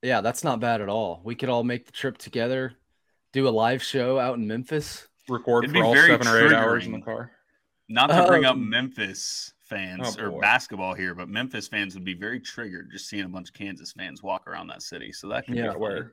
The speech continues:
Speaker 2: wear our oh eight gear.
Speaker 3: Yeah.
Speaker 2: Uh, can I
Speaker 3: I don't
Speaker 2: say
Speaker 3: know. I
Speaker 2: about
Speaker 3: think
Speaker 2: bowl
Speaker 3: I'm in
Speaker 2: games?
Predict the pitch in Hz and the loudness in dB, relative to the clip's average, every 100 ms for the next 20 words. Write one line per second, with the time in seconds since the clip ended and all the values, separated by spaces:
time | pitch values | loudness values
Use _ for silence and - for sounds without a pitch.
0 | _ 123 117 104 110 110 107 - 117 - | _ 0 2 2 0 0 -4 -6 -10 -12
1 | _ _ _ _ _ _ _ 64 65 - | _ _ _ _ _ _ _ -10 -8 -8
2 | - - _ _ - 131 131 127 143 147 | -14 -20 _ _ 2 6 6 6 4 8
3 | 165 160 151 147 - 175 165 170 170 170 | 8 10 10 10 8 8 10 8 8 6